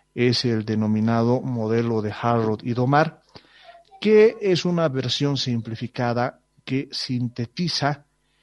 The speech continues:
eh, las principales relaciones, eh, básicas de una economía.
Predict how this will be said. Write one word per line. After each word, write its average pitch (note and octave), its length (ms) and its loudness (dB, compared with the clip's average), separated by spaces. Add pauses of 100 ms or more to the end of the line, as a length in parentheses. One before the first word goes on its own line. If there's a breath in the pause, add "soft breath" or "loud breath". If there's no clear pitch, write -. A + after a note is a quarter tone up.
(340)
eh, C3 500 0
las C3+ 560 -2
principales C#3 960 -4
relaciones, B2 1040 -6 (500 soft breath)
eh, G#2 380 -6
básicas A#2 1000 -4 (460 soft breath)
de C3 480 -2
una C3+ 440 -2
economía. G#2 760 -10